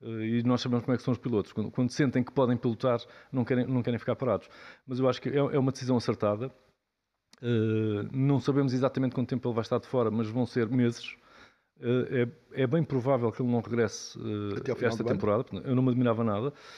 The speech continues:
Speaker 1: até porque, a-, ao que parece, os médicos da Clínica Mayo, onde ele vai ser operado nos Estados Unidos, lhe disseram que esta operação é para ser feita, é uma opera-, uma, vai ser uma operação bastante complexa.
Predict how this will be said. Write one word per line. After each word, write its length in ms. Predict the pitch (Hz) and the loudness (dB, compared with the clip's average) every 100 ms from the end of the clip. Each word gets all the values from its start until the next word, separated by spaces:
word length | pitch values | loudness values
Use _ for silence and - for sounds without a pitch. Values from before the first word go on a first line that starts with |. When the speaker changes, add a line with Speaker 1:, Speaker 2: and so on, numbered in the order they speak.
| - _ | -20 _
Speaker 1:
até 180 | 131 156 | -6 -4
porque, 320 | 151 151 - | -2 -4 -2
a-, 380 | 147 - 131 - 147 | 0 2 0 0 -2
ao 120 | 135 | -2
que 140 | - | -4
parece, 560 | - 139 139 127 - - | -2 2 4 2 -2 -8
os 180 | 139 123 | -2 0
médicos 460 | 135 139 117 - | 2 4 2 -2
da 80 | 127 | -4
Clínica 340 | 120 127 120 131 | 0 0 0 0
Mayo, 240 | 127 120 | 2 2
onde 100 | 123 | 2
ele 80 | 117 | 2
vai 120 | 113 | 0
ser 80 | 127 | -2
operado 260 | 117 123 | 0 0
nos 120 | 113 110 | 0 0
Estados 200 | 117 110 | 0 2
Unidos, 340 | 113 107 - - - - 120 | 0 0 -8 -20 -20 -20 -8
lhe 120 | 120 | -6
disseram 460 | 110 - 143 113 | -6 0 2 2
que 320 | 101 - 123 110 | -2 0 0 0
esta 220 | 131 - | -4 -4
operação 380 | 135 127 - 139 | -4 -2 -2 -2
é 20 | |
para 300 | 127 135 107 | 0 0 0
ser 180 | - 120 | 0 -4
feita, 380 | - 131 131 - | -2 -2 -2 -2
é 60 | 135 | 0
uma 140 | 127 | 0
opera-, 260 | 123 135 143 | 0 -2 0
uma, 200 | 135 131 | 0 2
vai 180 | 131 | 0
ser 100 | 127 | 0
uma 80 | 139 | 0
operação 240 | 127 - 135 | 0 0 0
bastante 240 | 117 131 | 0 0
complexa. 500 | 131 117 117 - 151 | 0 2 0 0 -12